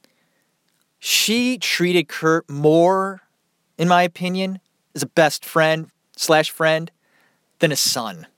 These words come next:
And you'll go on to hear her even say this in interviews after his death, that they were best friends.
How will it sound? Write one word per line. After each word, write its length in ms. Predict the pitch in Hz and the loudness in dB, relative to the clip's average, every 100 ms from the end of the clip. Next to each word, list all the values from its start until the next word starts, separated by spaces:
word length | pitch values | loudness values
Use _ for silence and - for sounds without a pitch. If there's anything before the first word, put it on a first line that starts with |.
| _ _ _ _ _ _ _ _ _ _ _ _ - | _ _ _ _ _ _ _ _ _ _ _ _ -4
And 160 | 151 | 0
you'll 140 | 165 233 | 0 2
go 200 | 233 196 | 2 2
on 300 | 175 170 165 | 0 -2 -4
to 100 | 139 | -4
hear 200 | 190 185 | -4 0
her 180 | 185 | 0
even 320 | 185 190 185 185 | 0 -4 -2 -2
say 400 | - - 202 208 | 0 2 0 0
this 560 | 143 113 - - - _ _ _ _ _ _ | -4 -6 -6 -6 -8 _ _ _ _ _ _
in 140 | 160 | -2
interviews 760 | 175 190 214 202 220 220 214 - - _ _ _ _ _ _ _ _ - | 0 2 2 0 -2 -4 -4 -6 -12 _ _ _ _ _ _ _ _ 0
after 280 | 185 - 165 | 2 2 -4
his 200 | 151 - | -4 -6
death, 460 | - 120 - - _ _ _ _ _ - | -6 -6 -8 -18 _ _ _ _ _ -6
that 120 | 139 | 0
they 80 | 185 | 2
were 100 | 180 | 2
best 340 | 180 175 - | 2 0 0
friends. 440 | - 175 165 113 | -2 2 2 -2